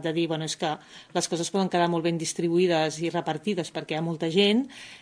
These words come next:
llavors no té sentit aquesta acumulació que la, que la gent ha tingut fins ara de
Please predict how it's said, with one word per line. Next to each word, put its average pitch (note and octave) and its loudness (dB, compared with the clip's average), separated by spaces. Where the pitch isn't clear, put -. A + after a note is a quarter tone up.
llavors E3+ 2
no F3+ 2
té F3+ 0
sentit F3 0
aquesta F3 -4
acumulació F3 0
que F#3+ -2
la, E3+ 0
que E3 -4
la D#3+ -2
gent E3+ -2
ha E3+ 0
tingut E3+ -2
fins F3+ 0
ara F3 6
de F#3+ 2